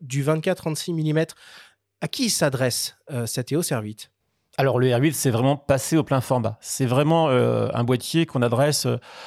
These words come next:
Speaker 2: pour les gens qui veulent passer donc, euh, à l'hybride et à l'hybride plein format. Et avec un produit vraiment très qualitatif, hein, puisqu'on reprend le, le capteur du, euh,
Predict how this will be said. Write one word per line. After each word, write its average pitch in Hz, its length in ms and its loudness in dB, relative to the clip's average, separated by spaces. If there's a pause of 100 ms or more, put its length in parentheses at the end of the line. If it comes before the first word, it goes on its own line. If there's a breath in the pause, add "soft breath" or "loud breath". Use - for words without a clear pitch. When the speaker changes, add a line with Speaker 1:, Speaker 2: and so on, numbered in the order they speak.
(180 loud breath)
Speaker 2:
pour 143 100 0
les 139 80 6
gens 156 140 4
qui - 100 -4
veulent 123 160 2
passer 147 380 0
donc, 123 320 -4
euh, 113 440 -4
à 113 100 -4
l'hybride 127 460 -2 (360)
et 156 200 2
à 127 60 0
l'hybride 120 240 0
plein 127 160 -2
format. 117 320 -2 (380 soft breath)
Et 117 120 0
avec 131 180 0
un 135 80 2
produit 143 380 0
vraiment 139 240 2
très 175 240 -2
qualitatif, 156 600 -2
hein, 135 100 -2
puisqu'on 127 260 -6
reprend 135 500 0
le, 113 200 -2
le 117 120 -6
capteur 123 460 -2
du, 104 160 -2
euh, 110 120 -2